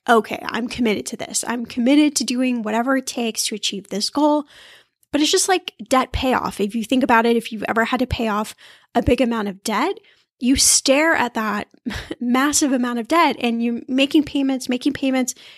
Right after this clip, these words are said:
and it feels like nothing is happening. That's why I often suggest, you know,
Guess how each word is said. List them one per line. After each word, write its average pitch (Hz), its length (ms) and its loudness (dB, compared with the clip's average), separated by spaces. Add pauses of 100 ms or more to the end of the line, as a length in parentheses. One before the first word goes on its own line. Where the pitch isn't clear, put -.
(160)
and 262 120 0
it - 60 -8
feels 330 160 2
like 330 160 -2
nothing 311 560 -2
is - 160 -2
happening. 226 760 -2 (480)
That's 285 260 -2
why 294 140 4
I 277 40 4
often 254 460 0
suggest, 226 580 -4
you 220 80 -6
know, 208 360 -4